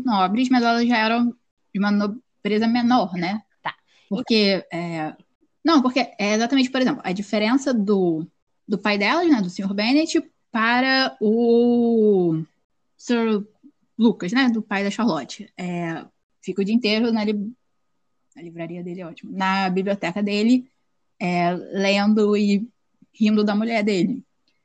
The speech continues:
Speaker 1: É, enquanto o senhor Lucas, não, ele ganhou o título porque ele trabalhou muito tempo, né, ele era, acho que comerciante, comerciário, comerciante, comerciante.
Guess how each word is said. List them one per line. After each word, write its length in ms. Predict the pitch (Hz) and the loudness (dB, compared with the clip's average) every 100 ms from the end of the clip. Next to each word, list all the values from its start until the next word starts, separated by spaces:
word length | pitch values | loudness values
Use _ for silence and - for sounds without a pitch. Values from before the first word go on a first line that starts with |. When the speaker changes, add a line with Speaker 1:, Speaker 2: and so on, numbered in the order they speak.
| _ _ _ - | _ _ _ -10
Speaker 1:
É, 60 | 180 | -6
enquanto 340 | 180 180 185 | -4 -4 -4
o 20 | |
senhor 160 | 208 240 | 2 4
Lucas, 300 | 226 226 311 | 4 2 0
não, 200 | 254 156 | 0 0
ele 120 | 170 | -4
ganhou 300 | 185 180 180 | -4 -2 -4
o 60 | 220 | -4
título 540 | - 320 330 330 - _ | 0 0 2 0 -2 _
porque 300 | 220 - - | -14 -10 -4
ele 220 | 180 170 | -2 -2
trabalhou 460 | 180 185 190 185 170 | -4 -2 0 0 0
muito 240 | 185 240 | -2 -4
tempo, 360 | - 247 320 349 | -2 0 2 0
né, 100 | 202 | 0
ele 100 | 165 | -2
era, 180 | 156 - | -6 -8
acho 300 | - - - | -16 -20 -20
que 80 | _ | _
comerciante, 960 | 180 180 - - 190 180 233 294 - | -8 -8 -10 -10 -8 -2 0 0 -4
comerciário, 600 | - 170 - 175 190 226 226 | -10 -10 -10 -12 -8 -8 -8
comerciante, 640 | 180 170 - 180 175 - _ _ _ | -8 -10 -8 -8 -8 -12 _ _ _
comerciante. 500 | 190 180 - - - | -18 -16 -16 -20 -20